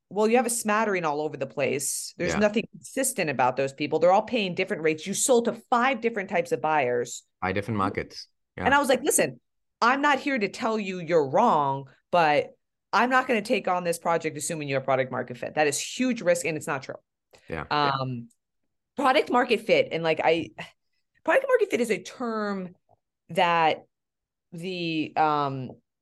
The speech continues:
Speaker 1: that really k-, kind of is like an underwriting milestone for an investor.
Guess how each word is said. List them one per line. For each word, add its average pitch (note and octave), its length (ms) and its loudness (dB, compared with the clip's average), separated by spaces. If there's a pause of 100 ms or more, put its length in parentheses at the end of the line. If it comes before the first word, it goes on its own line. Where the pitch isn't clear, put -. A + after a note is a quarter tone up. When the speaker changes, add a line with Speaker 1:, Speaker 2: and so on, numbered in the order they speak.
(580)
Speaker 1:
that F#3+ 220 2
really C4+ 420 2
k-, - 220 -6
kind G3+ 240 -2
of E3+ 60 -4
is E3+ 100 -2
like E3 120 4
an E3 200 -2
underwriting F3 680 4
milestone C#3 640 -4
for C3+ 160 -6
an C3 80 -4
investor. A#2+ 560 -6